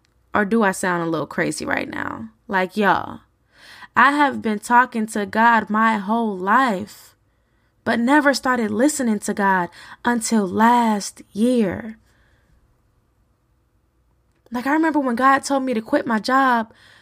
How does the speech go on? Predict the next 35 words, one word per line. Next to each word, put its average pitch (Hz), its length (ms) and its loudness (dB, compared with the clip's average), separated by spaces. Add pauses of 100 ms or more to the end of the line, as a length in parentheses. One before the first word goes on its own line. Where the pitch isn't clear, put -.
(160)
I 285 100 -2
was 285 180 0
like, 220 240 -4
"Wow, 214 720 2
it's 294 140 0
like 285 160 4
I 294 100 4
can 214 120 -4
hear 262 200 -2
his 240 200 -4
voice." 233 600 0 (800)
And 226 140 0
then 269 80 2
I 269 100 2
started 233 380 0
thinking, 277 340 0
like, 208 240 0 (360)
this - 200 0
is 285 100 -4
what 294 160 2
they've 285 160 2
been 285 160 0
talking 349 420 0
about. - 460 -2 (300)
Growing 294 280 4
up 277 160 -2
in 262 60 -8
the 240 100 -6
church, - 400 0
this 339 220 -2
is 285 100 -6
that 254 260 0 (300)
leap 285 280 2
of 220 120 -4
faith 277 420 0